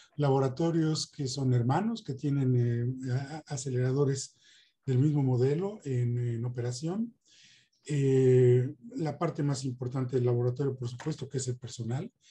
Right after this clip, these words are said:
Entonces voy a, a dar, a hacer una mención de, eh, quienes estamos comprometidos con el laboratorio. Eh, voy a describir al laboratorio, eh, pues no puedo hacerlo en gran detalle, pero trataré de ser más o menos,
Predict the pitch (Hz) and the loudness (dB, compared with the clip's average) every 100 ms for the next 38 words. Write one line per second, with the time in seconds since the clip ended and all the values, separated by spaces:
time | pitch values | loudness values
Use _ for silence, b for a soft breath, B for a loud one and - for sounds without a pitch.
0 | B B _ 135 120 123 123 123 _ _ | B B _ -4 0 2 2 -2 _ _
1 | - 127 120 123 127 127 147 135 123 143 | -8 -2 0 2 0 -2 -6 -6 -4 -2
2 | 123 127 - - 127 120 120 117 127 123 | 0 -2 -6 -8 -2 0 0 0 0 0
3 | 208 202 233 - b b b _ 131 135 | -2 -2 -4 -8 b b b _ 0 4
4 | 127 123 127 127 131 127 143 127 127 - | 4 4 2 -2 -8 -6 -6 -6 -10 -6
5 | 127 127 123 131 127 120 117 117 120 127 | -4 -4 -6 -2 -2 -2 -4 -4 -2 -4
6 | 127 120 120 117 123 123 180 220 - B | -2 -4 -2 -2 -4 -4 -6 -8 -12 B
7 | B B B _ 147 143 139 143 139 175 | B B B _ 0 4 4 4 2 0
8 | 156 - 151 220 247 - - 165 143 135 | 0 -2 0 2 2 0 -6 -2 0 2
9 | 135 131 156 143 139 131 156 - 147 131 | 0 0 2 2 4 0 0 -4 -2 0
10 | 127 123 123 117 123 - _ b b b | 2 2 2 -2 -6 -16 _ b b b
11 | b _ - 160 - - _ - - - | b _ -6 -4 -4 -10 _ -18 -12 -6
12 | 165 165 180 175 196 214 196 190 214 208 | -2 0 0 4 8 8 6 4 0 0
13 | 190 196 202 190 208 214 202 196 175 156 | 0 0 0 0 0 0 -2 -4 -4 -4
14 | 160 147 160 156 170 160 - 156 147 151 | -4 -2 -2 0 0 -2 -2 0 0 0
15 | 143 143 135 131 127 - | -2 0 0 0 -4 -12